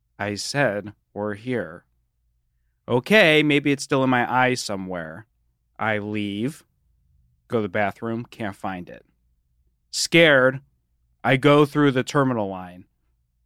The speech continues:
Security says, "What are you doing, sir?"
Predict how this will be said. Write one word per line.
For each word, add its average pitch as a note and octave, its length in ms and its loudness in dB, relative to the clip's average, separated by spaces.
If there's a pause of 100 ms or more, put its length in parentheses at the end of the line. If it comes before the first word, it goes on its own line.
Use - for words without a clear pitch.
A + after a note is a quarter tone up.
(640)
Security A#2+ 520 -4
says, A2 460 -8
"What B3+ 360 6
are G#3+ 140 8
you G#3 300 2
doing, C#3 640 4
sir?" A#2+ 540 -2